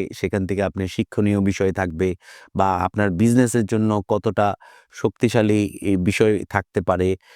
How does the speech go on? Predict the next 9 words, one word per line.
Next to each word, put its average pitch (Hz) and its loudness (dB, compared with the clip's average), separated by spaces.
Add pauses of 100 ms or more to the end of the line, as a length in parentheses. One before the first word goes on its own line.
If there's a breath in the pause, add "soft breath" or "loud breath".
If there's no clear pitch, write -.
(140 soft breath)
সেই 131 2
বিষয়গুলোকে 110 2
আপনাকে 101 -4
অবজার্ভ 98 0
করতে 104 -4
হবে। 113 0
Then 131 -2
আপনি 131 -4
ইনভাইটেশন 110 0